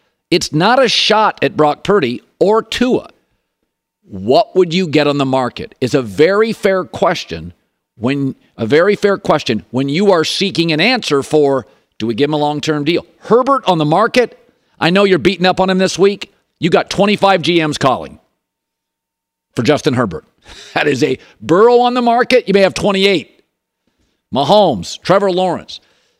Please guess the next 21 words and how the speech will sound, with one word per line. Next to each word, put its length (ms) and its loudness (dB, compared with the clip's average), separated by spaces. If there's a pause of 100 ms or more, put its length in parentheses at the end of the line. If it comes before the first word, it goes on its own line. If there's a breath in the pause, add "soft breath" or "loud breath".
If 100 -8
you 80 0
don't 220 2
know, 560 2 (340)
what 160 -4
was 100 -2
the 80 0
market 280 -2
for 80 -2
Daniel 320 -2
Jones? 540 -4 (460)
We 220 -2
had 140 -2
said 180 0
on 120 -4
the 140 -2
air, 320 -2 (440)
the 80 -6
Giants 460 -2
are 60 0
competing 680 -4